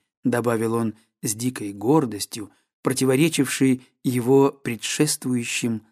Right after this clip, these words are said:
словам. <laughs> Эти два слога, произнесённые стариком вместо ответа, напоминали звук трещотки.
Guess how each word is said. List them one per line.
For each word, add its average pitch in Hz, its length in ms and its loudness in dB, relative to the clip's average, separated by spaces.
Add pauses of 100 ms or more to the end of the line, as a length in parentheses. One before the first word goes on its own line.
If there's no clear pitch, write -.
(100)
словам. 95 520 -8 (760)
<laughs> - 960 -8
Эти 139 220 2
два 127 220 4
слога, 127 580 4 (260)
произнесённые 131 920 6
стариком 127 580 4
вместо 123 560 0
ответа, 127 540 -4 (340)
напоминали 151 580 4
звук 139 360 0
трещотки. - 760 -6